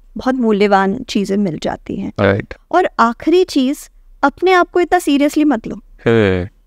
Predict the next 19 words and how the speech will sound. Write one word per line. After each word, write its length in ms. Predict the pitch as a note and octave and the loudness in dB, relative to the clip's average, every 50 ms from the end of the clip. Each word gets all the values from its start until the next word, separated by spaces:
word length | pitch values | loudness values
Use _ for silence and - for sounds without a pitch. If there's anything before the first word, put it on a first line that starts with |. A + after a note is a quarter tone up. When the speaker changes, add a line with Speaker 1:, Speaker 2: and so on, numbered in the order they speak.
| _ _ - _ - | _ _ -20 _ -2
Speaker 1:
कि 80 | - C#4 | 2 4
यार, 260 | C#4 C#4 C#4 C#4 C#4 | 6 6 6 6 4
हम 280 | A#3 A#3 A3+ A3+ A#3+ | 2 0 0 0 2
तो 100 | A#3 B3+ | 2 2
कुछ 140 | C4 C4 A3 | 0 0 0
गलती 360 | - A#3 A3 G#3 - A#3+ A#3+ | 0 -2 -2 0 0 0 0
नहीं 160 | A#3 A3+ A3 G#3+ | 2 2 0 0
करेंगे, 680 | - G#3 G3+ G3+ G3 G3 G3 G3 F#3+ F#3 F#3+ G3 G3+ - _ _ _ - - - | 0 -2 -2 0 -2 -2 -2 -2 -2 -2 -4 -6 -8 -12 _ _ _ -12 -4 0
हम 140 | C4 C4 | 2 2
तो 80 | A#3+ B3+ | 4 4
एकदम 360 | B3 A#3 G3+ A#3 A#3 A#3 A#3+ | 2 2 2 0 0 0 0
परफेक्ट 400 | - A3 G#3+ - - A3 G#3 - | 0 -2 -2 0 -2 -4 -4 -2
रहेंगे, 540 | G#3 G#3 G3 G3+ G3+ G3+ G3 G3+ G3+ G3+ G#3 - - - _ - | -4 -4 -2 -2 -2 -2 -2 0 -2 -2 -4 -8 -14 -20 _ -4
फिर 160 | - C#4+ C4+ | 0 2 4
ही 100 | C4 C4+ | 4 2
सब 240 | C4 - A#3+ A3+ A3 | 2 2 0 0 2
हमको 280 | A#3 A3 G#3 G#3 - A3+ | 0 -2 -2 -2 -4 -4
पसंद 380 | - G#3+ G3+ - G#3+ G3+ G3+ | -4 -4 -4 -4 -4 -4 -4
करेंगे, 640 | - - G3+ G3 G3 F#3+ F#3+ F#3 - F#3+ F#3+ F#3+ G3+ | -2 -2 -2 -2 -2 -4 -4 -2 -2 0 -2 -2 -4